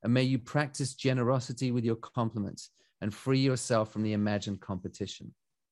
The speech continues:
May you learn to tune out the general noise of responses to your work and look instead for feedback from informed and caring commentators.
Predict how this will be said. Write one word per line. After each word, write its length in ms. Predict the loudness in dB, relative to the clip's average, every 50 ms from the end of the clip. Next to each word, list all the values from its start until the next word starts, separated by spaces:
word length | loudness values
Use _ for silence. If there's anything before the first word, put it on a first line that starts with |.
| _ _ _ _ _ _ _ _ _ _ _ _ _
May 80 | 0 2
you 160 | 4 6 6
learn 180 | 6 6 4 2
to 100 | 0 -4 -6
tune 320 | -6 -2 0 2 2 2
out 180 | 2 0 0 -2
the 80 | -2
general 380 | -2 0 0 0 2 2 2 2
noise 420 | 4 4 4 4 2 0 0 -2
of 140 | -4 -4 -2
responses 580 | -6 -6 -4 -2 -2 -2 -2 -2 -4 -6 -8 -6
to 120 | -4 -2
your 100 | -2 -2
work 360 | -2 -4 -4 -4 -6 -8 _ -20 _ _ _ _ _ _
and 140 | -2 0 2
look 200 | 2 2 2 2
instead 420 | 0 0 0 0 0 0 0 0
for 120 | -4 -10 -12
feedback 680 | -12 -8 -4 -2 -2 -2 0 2 2 0 0 -2 -6
from 160 | -4 -2 0
informed 580 | 0 -2 -4 -4 -2 0 0 2 2 0 -2 -2
and 200 | -4 -4 -6 -6
caring 400 | -4 -2 -2 0 0 -2 -4 -4
commentators. 840 | -6 -6 -4 -4 -4 -6 -6 -8 -8 -8 -8 -12 -14 -16 -16 -20